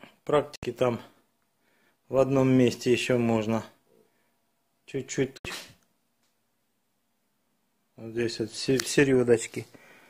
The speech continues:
Вот здесь вот. И всё.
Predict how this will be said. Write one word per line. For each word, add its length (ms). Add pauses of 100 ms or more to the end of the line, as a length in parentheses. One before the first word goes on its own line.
(280)
Вот 220
здесь 260
вот. 280 (1800)
И 120
всё. 460